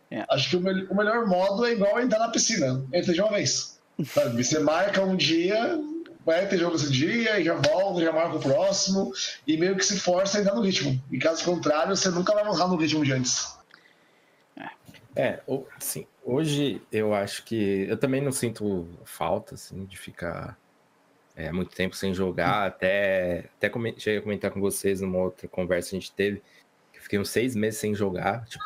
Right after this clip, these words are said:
Speaker 3: por escolha. Tive um burnout, não tava mais aguentando. Acho que por conta de jogar stream, acaba virando um trabalho, né, isso. E eu acho bom, assim, esse tempo que você fica, é, dando uma respirada do R P G,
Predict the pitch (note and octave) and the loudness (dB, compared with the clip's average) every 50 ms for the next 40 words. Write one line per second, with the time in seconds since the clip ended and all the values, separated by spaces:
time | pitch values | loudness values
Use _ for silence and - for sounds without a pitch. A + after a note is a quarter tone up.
0 | C6+ - - - G2+ G#2 - - - - G3 G3+ - B2 A2 F#2+ - - _ _ | -8 -8 -6 -4 -2 -2 -4 -6 -4 -2 0 0 2 0 0 -2 -4 -10 _ _
1 | _ _ _ _ _ - - - _ - F#2 G2 A2+ A2+ A2+ A2 G#2+ G2 E2 - | _ _ _ _ _ -20 -20 -20 _ -4 -2 -2 0 0 -2 -2 -4 -4 -6 -6
2 | G2 A2 A2 G#2 F2+ D#2 E2 G2+ A#2 - G2+ F#2+ F#2+ G2+ G#2 G#2 A2 G#2+ G#2+ A2 | -4 -2 -2 0 0 0 0 0 0 -2 -2 -2 -2 0 0 0 -2 -2 -2 -2
3 | A2 A2 G#2 - - F2 F#2 G#2+ A2 F#2+ F#2+ G2 - - - - - - D3+ C3+ | -2 -2 -4 -4 -4 -4 -2 -2 -2 -2 -2 -4 -6 -8 -10 -6 -4 -2 -2 0
4 | - C3 C3 C3+ C3+ C3+ B2+ A#2+ A#2+ A#2+ A#2+ A#2 A2+ A2 G#2 G2 F#2 G2+ G2 G2+ | 0 0 0 0 0 -2 -2 0 0 0 0 0 0 0 -2 -2 0 0 0 2
5 | G2+ G2+ G2 - - - - F#2 F#2+ G2 A#2 A#2 A2+ G#2 F#2+ F#2 F#2 E2+ E2+ F2 | 2 0 0 -4 -8 -8 -4 -4 -2 -2 -2 -2 -2 -2 -2 -2 -4 -6 -8 -4
6 | - G2+ G2 G2+ G2 F#2 F#2+ F#2 G2+ G2+ G2+ G2+ F#2+ F#2+ F2+ F2 F2 F2 F2 E2+ | -4 -2 0 0 0 0 -2 -2 -2 -2 -2 -4 -6 -6 -8 -8 -10 -10 -10 -10
7 | - - - - - - F2+ F2 F2 E2+ E2 F2 G2+ G#2+ - E3 - - - - | -12 -12 -12 -10 -6 -2 -2 0 0 0 0 0 0 0 0 -2 -2 -2 0 0
8 | - E2+ E2+ F2+ G2+ - - - - - - - - E4+ E3+ - - G3 G3+ - | 0 0 0 0 0 0 0 0 0 0 0 0 0 0 2 0 0 0 0 0
9 | G#4 - G#3 G3+ G3+ - - - - - - - - - - - F3 G3 G#3+ G3+ | 0 0 0 0 -2 -2 -4 -4 -6 -6 -6 -6 -8 -6 -2 0 0 2 2 2
10 | - D4 C4+ B3+ A#3 G#3+ E3+ - - C3+ B2+ C3 - - B2 A#2 A2+ A#2 - - | 0 0 2 2 2 0 0 0 0 0 0 0 0 0 0 0 0 -4 -4 -2
11 | A2+ A2 A2 - A2 - - A2+ G#2+ - - G2+ G2 F#2+ F#2+ F2+ F2+ F2 - - | -2 -2 -2 -2 -6 -6 -6 -8 -4 0 0 2 2 2 0 0 -2 -4 -4 -4
12 | - F#2 F2 F2 E2+ E2+ E2 E2 E2 - - _ _ _ _ _ _ _ _ _ | -4 -4 -2 -2 -4 -4 -4 -6 -8 -10 -12 _ _ _ _ _ _ _ _ _
13 | _ - F#2+ F#2+ G2 G2+ G#2 G#2 G2+ G2+ F#2+ F#2+ G2+ - - - G#2+ F#2+ E2+ D2+ | _ -8 -4 -2 0 0 0 0 0 0 -2 -2 -4 -8 -6 -2 -2 -2 0 0
14 | D2 E2+ F#2 G2 F2 F2+ F2 E2+ F2 F2 F2+ F2+ - F2+ F2 E2 D#2+ D#2+ E2+ F2 | 0 2 2 0 0 0 -2 0 0 0 -2 -2 -4 -4 -4 -4 -4 -2 -2 0
15 | F#2+ G#2 G#2 F#2+ F2+ F2+ F2 E2+ E2+ E2+ - | 0 2 2 2 0 0 0 -2 -4 -6 -8